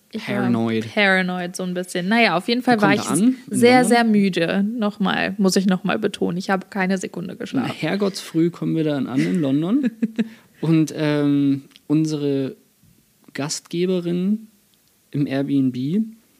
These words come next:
Speaker 2: die hat eigentlich gesagt, ja, kommt erst später, aber sie hat uns dann erlaubt, dass wir früher kommen. Aber es war halt noch nichts vorbereitet, es war noch nichts
Speaker 1: Nee.
Speaker 2: fertig. Und die, die Leute vor uns, die da drin waren, die müssen auch da gehaust haben, weil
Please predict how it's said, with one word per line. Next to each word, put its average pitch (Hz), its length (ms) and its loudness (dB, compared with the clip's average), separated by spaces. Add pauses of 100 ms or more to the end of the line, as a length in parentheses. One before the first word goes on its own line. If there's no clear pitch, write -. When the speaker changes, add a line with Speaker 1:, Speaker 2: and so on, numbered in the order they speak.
(640)
Speaker 2:
die 156 280 -4
hat 170 240 -4
eigentlich 170 260 -2
gesagt, 139 320 -2
ja, 139 300 -2
kommt 160 240 -4
erst 131 220 -6
später, 143 360 -4
aber 131 140 -8
sie - 180 -10
hat 160 160 -8
uns 156 140 -4
dann 131 140 0
erlaubt, 123 340 -6
dass - 120 -8
wir 131 80 -12
früher 131 380 0
kommen. 120 300 -10 (480)
Aber 123 160 -10
es - 140 -8
war 139 80 -2
halt 135 180 -4
noch 135 160 -8
nichts 147 420 -2
vorbereitet, 117 640 -2
es - 140 -10
war 127 80 -6
noch 120 140 -10
nichts 143 300 -2
Speaker 1:
Nee. 185 60 -6
Speaker 2:
fertig. 127 380 -4
Und - 360 -10
die, 143 200 0 (300)
die 147 80 2
Leute 151 360 2
vor 170 300 -2
uns, 135 200 -2
die - 100 -6
da 123 100 -2
drin 123 240 0
waren, 127 100 0
die 139 60 2
müssen 147 260 -4
auch - 100 -10
da - 140 -12
gehaust 151 580 -8
haben, 190 320 -2
weil 135 180 -2